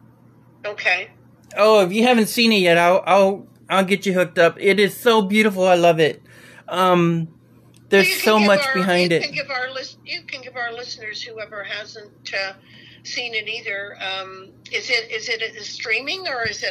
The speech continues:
Speaker 1: a regular
Speaker 2: It,
Speaker 1: movie?
Speaker 2: no, no, no. It's an animated. It's Disney's,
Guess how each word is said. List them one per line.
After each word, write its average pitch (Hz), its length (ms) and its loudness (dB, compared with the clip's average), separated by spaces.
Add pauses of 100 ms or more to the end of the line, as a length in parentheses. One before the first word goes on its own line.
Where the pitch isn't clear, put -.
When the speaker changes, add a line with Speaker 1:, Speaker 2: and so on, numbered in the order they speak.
(100)
Speaker 1:
a - 60 -20
regular 214 320 -6
Speaker 2:
It, 233 140 2
Speaker 1:
movie? 196 260 -10
Speaker 2:
no, 247 180 2
no, 220 120 4
no. 180 140 6
It's 180 180 0
an 226 80 2
animated. 247 840 2 (180)
It's 190 260 -2
Disney's, 240 680 -2